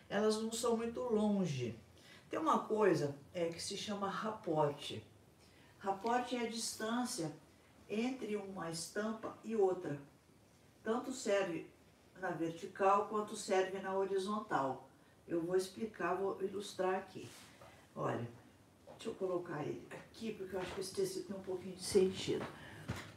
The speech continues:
Aqui. Na, na,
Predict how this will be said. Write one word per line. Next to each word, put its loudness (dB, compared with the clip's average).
Aqui. -4
Na, 0
na, 4